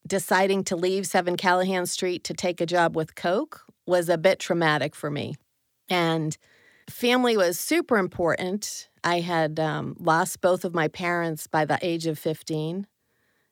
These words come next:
And so that grouping, um, that support group around me was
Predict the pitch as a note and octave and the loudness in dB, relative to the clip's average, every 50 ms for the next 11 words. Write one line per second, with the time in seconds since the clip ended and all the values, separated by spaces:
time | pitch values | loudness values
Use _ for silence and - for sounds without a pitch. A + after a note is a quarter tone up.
0 | _ _ - D#3+ E3 D#3+ D#3 - - E3+ E3+ E3 D#3+ D#3+ D#3 D3 C#3 - D#3+ F3+ | _ _ -4 -2 -2 -2 -2 -2 0 2 2 2 2 0 0 -2 -4 -4 -2 2
1 | F3 E3+ E3+ E3+ D#3 - _ _ _ _ - F#3+ - F3 F3 F3+ G3 G3+ G3+ G3+ | 2 4 4 2 0 -2 _ _ _ _ -14 -8 -4 -2 0 2 2 2 2 2
2 | - G#3 F#3+ F3 E3+ E3+ E3 E3 D3 C#3+ - - E3 D#3+ D#3 D#3 D#3 D3 C3+ F3+ | 0 0 0 0 0 -2 -2 -4 -6 -10 -10 -6 -4 -4 -2 -2 -4 -4 -2 0
3 | E3+ - - - F3+ D#3+ - - G3+ F#3+ F#3+ F3+ - - - E3+ E3+ E3+ - D#3+ | 0 0 0 -2 -6 -6 -4 -2 2 2 2 2 0 -2 -2 -2 -2 0 -2 -2
4 | D3 D3 E3+ F3+ G3 G#3 G#3+ G#3 F3+ D#3+ D#3+ D#3+ D3+ D3+ D#3+ D#3 - - - | 0 0 0 2 2 2 2 2 0 -2 -2 -2 -2 -2 -4 -4 -6 -10 -14